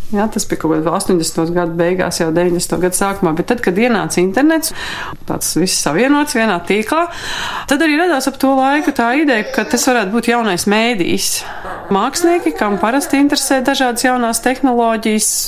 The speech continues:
viņu pirmsākumos, protams, kamēr nav izpētīts, vēlāk jau, protams, viņas ieņem savu noteiktu lomu, jā. Tā kā šobrīd varbūt tad citi pat sa-, domā, ka sociālie tīkli ir internets, jau tas priekšstats ir izveidojis, bet tajos deviņdesmito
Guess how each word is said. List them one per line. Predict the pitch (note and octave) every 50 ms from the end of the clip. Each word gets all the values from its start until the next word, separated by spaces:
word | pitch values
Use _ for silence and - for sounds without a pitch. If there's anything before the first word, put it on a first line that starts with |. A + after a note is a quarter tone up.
| - - - - - G3
viņu | G3 F#3 F#3
pirmsākumos, | - F#3+ F3 E3 - - G3+ G#3+ A#3 - C#4+ C#4+ C#4+ C#4+ C#4+ -
protams, | D4 C#4 C4+ C#4 - A3 - -
kamēr | F#3+ F3+ D3+ D3+ D#3+
nav | D#3+ D3+ D#3+
izpētīts, | G#3+ - - - C4+ C#4+ D4 - D4 - - - -
vēlāk | F#3+ F#3 E3+ - F3 - - E3
jau, | E3 F3+ - - - -
protams, | F3 F3+ F#3 - -
viņas | - F3 F#3 F#3 - F#3+
ieņem | F#3 F3+ F3+ F3+ F3+
savu | - - E3+ E3 D#3+ D#3+ F3 F3 F3+ F3+ F3 E3+ F#3+
noteiktu | G3 F#3+ F#3+ G3 G#3 A3 A3+ - A#3+ A3 A3 A3 - C4 C4+
lomu, | C4+ C#4 C#4+ C#4 C4+ A#3
jā. | A#3 B3 C4+ C#4+ - - - - - - - - - - - -
Tā | - - E3 -
kā | F3+ F3+
šobrīd | - - G3+ F#3 F3+ F#3 F#3
varbūt | F#3+ G3 G3 F#3 F#3 F3 -
tad | F#3 F3+ -
citi | - G#3 A3 G#3+ - -
pat | F3+ F3+ -
sa-, | - - G3+ G#3 G3+
domā, | G3 G#3+ G#3+ G#3 F3+ F#3
ka | - F3+
sociālie | - A3+ A#3 A3+ - C#4 C4+ C4+ B3+ B3+ B3+
tīkli | - C#4+ C4 A#3+ A#3 C4+ C4
ir | C4+
internets, | C4+ C#4+ D4 D4+ B3 A#3+ A#3 A#3 A#3 - - -
jau | G#3+ G3+ -
tas | G#3+ - -
priekšstats | - B3 A#3 A#3+ - A3 - A#3
ir | A3 B3 C4
izveidojis, | A#3 G#3+ G#3 G3+ F#3+ G3 F#3+ F#3+ F3+
bet | F#3+ F#3 -
tajos | G#3 G#3 G3 F3+
deviņdesmito | F3+ G#3 C4 C#4+ C#4+ - - B3+